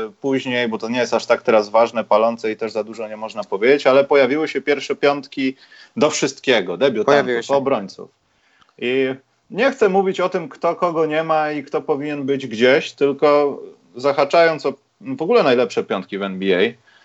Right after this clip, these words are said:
Speaker 1: e, chciałbym pogadać o tych płacach, bo to już zaczyna się robić kosmonautyka. Już nie tylko chodzi o to, że Antek będzie mógł podpisać tą umowę, która da mu dwieście pięćdziesiąt milionów dolarów, maksymalny kontrakt.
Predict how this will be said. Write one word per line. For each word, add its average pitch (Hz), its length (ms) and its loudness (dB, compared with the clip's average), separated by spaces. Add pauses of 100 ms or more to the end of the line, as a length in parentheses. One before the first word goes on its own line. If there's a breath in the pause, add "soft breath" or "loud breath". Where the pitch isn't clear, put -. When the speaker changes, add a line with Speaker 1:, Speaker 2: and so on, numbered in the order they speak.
(320 soft breath)
Speaker 1:
e, 104 220 0 (440)
chciałbym 143 400 2
pogadać 135 380 2
o 131 40 -4
tych 123 160 -8
płacach, - 720 -2 (320)
bo 101 140 -16
to 151 140 2
już 160 140 0
zaczyna 147 340 -2
się 147 120 -2
robić 151 240 0
kosmonautyka. 139 760 -2
Już 104 180 -6
nie 135 100 -6
tylko 160 460 2
chodzi 120 280 0
o 104 100 0
to, 104 160 -10
że 104 340 -4 (260 soft breath)
Antek 117 380 -2
będzie 113 540 -6 (240)
mógł 120 400 -2
podpisać 113 540 -2
tą 107 180 -2
umowę, 104 340 2
która 98 260 0
da 98 140 2
mu 98 120 -2
dwieście 101 380 -4
pięćdziesiąt 98 440 -6
milionów 92 320 -4
dolarów, 87 580 0
maksymalny 92 560 0
kontrakt. 80 460 -4